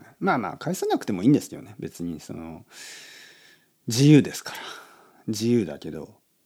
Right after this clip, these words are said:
やっぱりちょっと無料でたくさんもらうと、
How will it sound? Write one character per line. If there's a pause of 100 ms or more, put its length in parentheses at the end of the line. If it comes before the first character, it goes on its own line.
や
っ
ぱ
り
ち
ょ
っ
と (520)
無
料
で
た
く
さ
ん
も
ら
う
と、